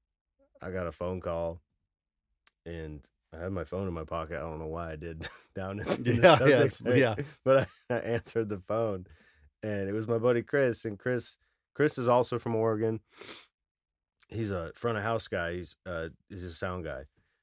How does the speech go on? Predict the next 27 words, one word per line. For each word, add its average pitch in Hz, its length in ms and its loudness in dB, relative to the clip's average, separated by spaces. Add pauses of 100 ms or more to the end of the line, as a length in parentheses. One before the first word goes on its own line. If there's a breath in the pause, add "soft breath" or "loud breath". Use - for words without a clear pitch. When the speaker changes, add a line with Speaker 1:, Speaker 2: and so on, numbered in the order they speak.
(200)
Speaker 1:
And, 87 240 -8
um, 78 320 -8 (840)
he 95 120 -10
called 95 240 -4
me 92 100 -4
and 82 80 -8
he's 80 200 -12
like, 78 140 -10
"Hey 101 180 -4
man," 87 420 -8 (160)
it's, 90 340 -14
the 90 240 -8
artist 120 300 -4
was 87 100 -12
Tracy 95 340 -8
Lawrence 82 380 -10
he 82 80 -12
was 80 160 -12
with. 80 220 -12
And 82 100 -12
he's 80 120 -10
like, 80 140 -10
"Hey 87 140 -10
man, 80 260 -8
we 80 100 -10
need 85 220 -8
a, 78 260 -8